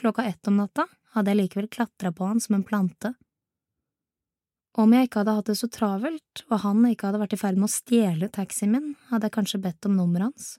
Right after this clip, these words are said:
«Hva kan jeg hjelpe deg med?» spør han. De stramme leppene hans forteller meg at høfligheten er mer tillært enn genuin. Fingrene hans trommer mot stroppen på veska som om han er irritert.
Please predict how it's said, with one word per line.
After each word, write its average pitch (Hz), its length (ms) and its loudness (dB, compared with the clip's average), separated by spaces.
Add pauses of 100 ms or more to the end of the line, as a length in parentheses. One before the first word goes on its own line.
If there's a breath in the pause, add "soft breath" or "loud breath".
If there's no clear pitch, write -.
(1120)
«Hva 196 300 4
kan 196 100 0
jeg 190 160 2
hjelpe 175 160 -4
deg 175 160 0
med?» 247 140 -2 (340)
spør 185 300 -2
han. 185 80 0 (1300)
De 220 80 2
stramme 208 400 4
leppene 196 380 -2
hans 269 180 -4
forteller 196 400 -2
meg 208 160 -2
at - 160 -8
høfligheten 180 560 -2
er 220 160 2
mer 190 320 -2
tillært 196 640 -4
enn 202 160 0
genuin. 190 460 2 (920)
Fingrene 185 440 4
hans 233 260 0
trommer 202 500 2
mot 214 200 2
stroppen 202 480 -4
på 208 80 -2
veska 208 480 -6
som 208 200 0
om 202 160 2
han 196 140 2
er 190 220 -2
irritert. 208 640 -6